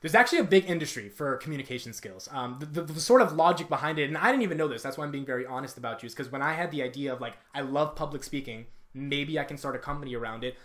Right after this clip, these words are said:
my whole thought process for a good year was like, "There's no money in this. Like, like, people aren't gonna pay you just to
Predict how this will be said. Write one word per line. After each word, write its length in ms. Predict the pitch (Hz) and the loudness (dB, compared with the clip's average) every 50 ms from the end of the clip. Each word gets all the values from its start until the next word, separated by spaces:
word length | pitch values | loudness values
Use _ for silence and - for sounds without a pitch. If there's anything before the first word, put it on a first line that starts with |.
| - - - | -20 -14 -4
my 240 | 143 156 170 202 208 | 2 6 6 8 8
whole 160 | 190 202 196 | 8 6 6
thought 240 | - 180 175 180 - | 6 6 6 6 6
process 300 | 160 147 135 - 139 - | 4 -2 -2 -2 -8 -2
for 120 | - 208 | 0 0
a 60 | 202 | 2
good 160 | 175 269 262 | 2 0 0
year 280 | 170 143 151 175 175 143 | 0 0 0 2 2 2
was 140 | 123 127 - | 0 -2 -4
like, 180 | 123 123 - - - - _ | -6 -6 -6 -8 -18 -20 _
"There's 100 | - 190 | -8 -6
no 140 | 185 233 214 | -2 -2 -2
money 340 | 151 120 113 113 117 120 110 | -2 -4 -6 -8 -10 -10 -10
in 120 | 101 101 | -12 -12
this. 240 | 98 95 92 - - | -14 -14 -16 -18 -14
Like, 160 | 117 117 120 - | -12 -12 -12 -10
like, 180 | - 131 127 - _ _ _ - | -10 -10 -10 -12 _ _ _ -14
people 300 | - - 180 - 196 185 | -6 -6 -4 -2 -2 -2
aren't 180 | 170 165 160 | -2 -2 -4
gonna 140 | - 156 131 | -4 -6 -6
pay 240 | - - - - 131 | -8 -10 -12 -10 -8
you 260 | 131 127 117 107 101 | -8 -8 -10 -12 -12
just 260 | 101 123 117 - - | -8 -10 -10 -10 -10
to 80 | - 117 | -18 -20